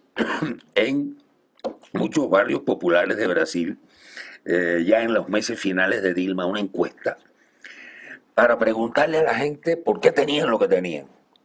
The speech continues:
Respuesta de la gran mayoría: "Porque me lo dio Dios".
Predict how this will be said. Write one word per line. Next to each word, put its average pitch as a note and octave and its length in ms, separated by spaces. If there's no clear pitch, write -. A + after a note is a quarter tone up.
Respuesta A2 680
de G#2+ 180
la F2+ 140
gran A#2 260
mayoría: F#2 680
"Porque E2 220
me E2+ 100
lo D#2+ 100
dio G2 240
Dios". - 640